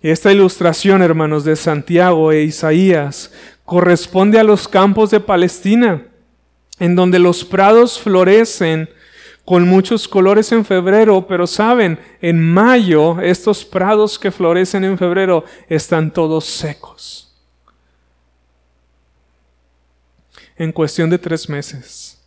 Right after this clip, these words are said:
De esa manera, hermanos, es comparada nuestra vida y las posesiones que nosotros podamos llegar a tener en este momento o en esta vida. En cuestión de, de nada se te va la vida, en cuestión de nada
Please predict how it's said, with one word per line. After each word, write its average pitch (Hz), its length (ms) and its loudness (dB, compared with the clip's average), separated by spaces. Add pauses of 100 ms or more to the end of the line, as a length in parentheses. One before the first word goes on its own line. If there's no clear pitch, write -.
(440)
De 165 140 0
esa 196 220 0
manera, 175 420 0
hermanos, 147 420 -6
es 156 140 -6
comparada 156 520 -4
nuestra 156 420 -8
vida 147 400 -6 (280)
y 147 120 -10
las 143 180 -8
posesiones 151 760 -8
que 151 120 -10
nosotros 143 420 -8
podamos 147 420 -8
llegar 139 220 -8
a 143 120 -8
tener 147 360 -6
en 143 120 -8
este 139 260 -14
momento 139 600 -14 (380)
o 151 160 -8
en 143 100 -6
esta 139 300 -12
vida. 139 340 -14 (1160)
En 151 120 -10
cuestión 170 680 -4
de, 165 400 -4 (920)
de 151 140 -6
nada 165 560 0 (760)
se - 260 -10
te 147 140 -10
va 143 160 -6
la 147 140 -4
vida, 135 300 -10
en 131 80 -16
cuestión 160 480 -6
de 160 100 -2
nada 160 560 -2